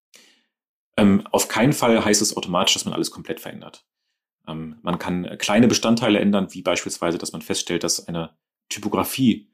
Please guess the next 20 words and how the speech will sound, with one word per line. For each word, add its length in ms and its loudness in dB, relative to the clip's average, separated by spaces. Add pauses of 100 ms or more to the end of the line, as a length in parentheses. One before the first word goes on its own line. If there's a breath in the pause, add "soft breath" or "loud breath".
(400)
äh, 160 0
im 120 -2
digitalen 420 0
Bereich 380 0
beispielsweise 580 -2
nicht 140 -8
mehr 80 -10
funktioniert. 640 -10
Dann 220 -14 (120)
können 140 -14
das 120 -6
kleine 280 2
Veränderungen 400 6
sein. 400 2 (500 soft breath)
Ähm, 260 0 (720)
sprich, 540 -2 (260)
eine 220 0
Veränderung 440 4
des 160 2
Rebrand- 380 0